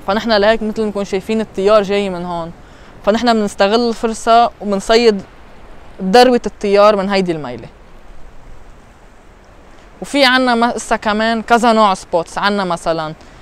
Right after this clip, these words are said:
آه، باي او يلي هو خليج، بورز محل ما بيصفوا البواخر، عنا محلات صخر، عنا شطوط، في عنا كذا احتمال تنصيد فيه كالامار. هلا انا بدي اعطيكم ملاحظه كتير مهمه بصيد الكالامار،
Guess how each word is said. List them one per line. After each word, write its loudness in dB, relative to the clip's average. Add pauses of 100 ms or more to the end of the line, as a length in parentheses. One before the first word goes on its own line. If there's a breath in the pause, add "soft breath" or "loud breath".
(560 loud breath)
آه، -4
باي 6
او 2
يلي 0
هو 6
خليج، 0 (600)
بورز 6
محل 0
ما 2
بيصفوا -4
البواخر، 0 (540 loud breath)
عنا 2
محلات -2
صخر، -2 (480)
عنا 0
شطوط، 0 (180)
في -2
عنا 2
كذا 4
احتمال -2
تنصيد -4
فيه -14
كالامار. -6 (220)
هلا 4
انا 8
بدي 4
اعطيكم 0
ملاحظه 4
كتير 4
مهمه -2
بصيد -4
الكالامار، -4